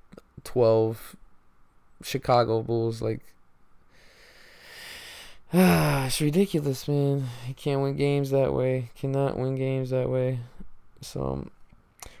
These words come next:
we'll see where he ends up. I would not be surprised if he ends up at another team that's not one of those three teams.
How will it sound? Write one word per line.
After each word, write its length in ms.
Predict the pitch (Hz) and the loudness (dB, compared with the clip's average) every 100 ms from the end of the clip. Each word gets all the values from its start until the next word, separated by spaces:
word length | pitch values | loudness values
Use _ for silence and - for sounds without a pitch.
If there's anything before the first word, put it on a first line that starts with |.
| - | -4
we'll 100 | 135 | -2
see 180 | 160 151 | 2 2
where 160 | 143 | 4
he 80 | 139 | 4
ends 180 | 139 135 | 2 2
up. 300 | 127 123 - - | 2 2 -4 -4
I 160 | 127 139 | 2 4
would 140 | 143 | 4
not 160 | 139 135 | 2 0
be 80 | |
surprised 400 | 131 135 131 123 | -4 0 2 2
if 40 | 127 | 0
he 80 | 123 | -2
ends 140 | 120 | -2
up 140 | 120 | -2
at 60 | 120 | -2
another 260 | 117 117 113 | -2 -2 -4
team 460 | - 120 117 113 | -4 -4 -4 -6
that's 240 | - 107 - | -6 -6 -2
not 180 | 110 117 | -2 0
one 80 | |
of 80 | 120 | 0
those 160 | 127 - | -2 -2
three 160 | 135 | -6
teams. 500 | 131 139 139 143 - | -6 -6 -6 -8 -12